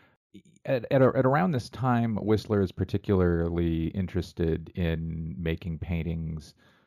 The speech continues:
that are very tonally specific, if you will, uh, black on black. He's, he, of course, made a famous painting that was white on white. Why was that of interest to him, and do we know, do you know, do you have an idea of why he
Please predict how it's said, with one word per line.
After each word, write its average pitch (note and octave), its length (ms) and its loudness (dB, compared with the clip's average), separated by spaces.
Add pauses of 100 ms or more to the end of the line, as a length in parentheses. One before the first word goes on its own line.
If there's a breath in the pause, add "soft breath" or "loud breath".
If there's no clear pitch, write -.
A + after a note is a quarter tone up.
(160)
that E2+ 180 0
are D#2+ 140 2
very E2 380 2
tonally D#2+ 540 -4
specific, D#2+ 600 -6
if C#2 180 -12
you D#2 120 -6
will, C2+ 420 -6
uh, D#2+ 160 -8
black - 340 -6
on D#2 200 -4
black. D2+ 420 -6
He's, D#2+ 180 -10
he, - 400 -10
of - 60 -20
course, - 240 -8
made E2 100 -10
a - 60 -8
famous D#2+ 300 -8
painting D#2 260 -6
that - 100 -10
was D#2 140 -8
white D#2 200 -4
on D#2 140 -4
white. G#2+ 380 -2 (420 soft breath)
Why B2+ 180 4
was F3 180 2
that D3 260 0
of A2 100 0
interest G#2+ 360 2
to G2+ 60 2
him, G2 440 2
and E2+ 400 -2
do F#2+ 100 -2
we G#2+ 220 2
know, G2 340 2
do F#2 140 -2
you F2+ 200 2
know, F#2 240 2
do F2+ 120 -2
you F2 80 4
have E2+ 120 2
an F2 60 -2
idea F2 640 0 (540)
of E2+ 160 -4
why F2 420 2
he E2+ 600 -2